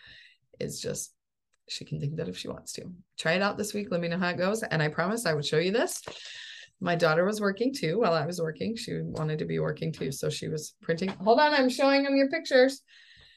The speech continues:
So she was typing and printing and typing and printing. I am, I literally am showing them all of them, typing and printing.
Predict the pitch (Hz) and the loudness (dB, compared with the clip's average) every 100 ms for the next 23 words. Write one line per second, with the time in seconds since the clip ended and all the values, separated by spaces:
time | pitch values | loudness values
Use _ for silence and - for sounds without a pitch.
0 | _ - 175 - 180 175 165 - _ - | _ -8 -6 -4 0 2 2 0 _ -2
1 | 175 175 196 202 - 170 180 160 156 160 | 0 2 0 0 -2 -6 -4 -4 -2 -2
2 | 156 160 - - _ 160 156 - 160 - | -2 -6 -10 -20 _ -8 -6 -6 -6 -4
3 | 170 - 165 151 151 147 _ _ _ _ | -4 -4 -6 -6 -8 -12 _ _ _ _
4 | _ _ - _ - 262 339 392 294 269 | _ _ -20 _ 4 6 8 8 10 10
5 | 294 349 349 330 269 277 269 269 254 233 | 10 10 10 8 6 6 6 6 8 8
6 | 226 170 156 147 175 190 185 170 156 | 8 6 -2 0 -2 0 -4 -4 -6